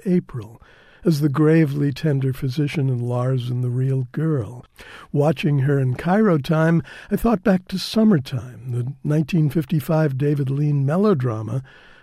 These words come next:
with Katharine Hepburn as another middle-aged American tourist,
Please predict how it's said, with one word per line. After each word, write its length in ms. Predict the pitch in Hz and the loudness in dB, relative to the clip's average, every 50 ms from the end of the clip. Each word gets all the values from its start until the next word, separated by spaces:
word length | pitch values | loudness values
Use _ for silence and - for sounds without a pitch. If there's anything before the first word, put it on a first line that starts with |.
| - - | -10 -6
with 340 | 147 143 147 147 147 135 131 | -4 -2 0 0 -2 -2 -4
Katharine 460 | - - 180 175 160 - 160 147 147 | -4 -2 -2 -2 -2 -2 -2 -2 0
Hepburn 600 | 127 143 190 202 _ - 170 156 156 156 151 147 | 0 0 -2 -2 _ 0 2 4 4 4 4 4
as 160 | 143 143 131 | 2 0 0
another 360 | 143 147 156 160 185 226 233 202 | 0 2 4 4 6 6 6 6
middle-aged 680 | 165 147 139 127 117 110 113 110 110 113 113 117 - - | 6 4 2 0 -2 -4 -6 -8 -8 -8 -10 -10 -6 -4
American 480 | 131 127 123 123 117 117 - 160 135 131 | -2 -2 -2 -2 -4 -4 -4 -4 -4 -4
tourist, 560 | - - 160 151 151 151 156 151 - - | -2 0 2 2 4 2 2 -2 -6 -12